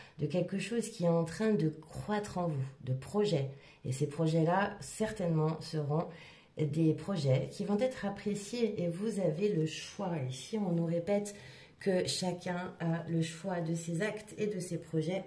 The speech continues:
pour cette semaine. Ces cartes sont très encourageantes et, je l'espère, vous auront donné quelques tendances. De mon côté, je vous propose de compléter celle-ci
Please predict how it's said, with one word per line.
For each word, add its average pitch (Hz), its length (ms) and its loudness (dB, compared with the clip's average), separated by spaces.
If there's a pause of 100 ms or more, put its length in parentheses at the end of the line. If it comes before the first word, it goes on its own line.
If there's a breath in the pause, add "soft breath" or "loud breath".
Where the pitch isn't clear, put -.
(100)
pour 190 160 -8
cette 160 220 -6
semaine. 127 460 -4 (640 loud breath)
Ces - 180 2
cartes 170 280 0
sont 208 320 2 (100)
très 180 300 0
encourageantes 180 680 2 (580 loud breath)
et, 202 380 4
je 170 140 0
l'espère, 202 580 2 (340)
vous 165 280 -2
auront 180 400 -2 (300)
donné 165 340 2
quelques 180 440 -2
tendances. 156 680 -2
De 165 100 2
mon 175 160 0
côté, 208 480 0
je 196 100 4
vous 202 140 4
propose 190 560 -6
de 160 100 0
compléter 165 640 0
celle-ci 202 500 -4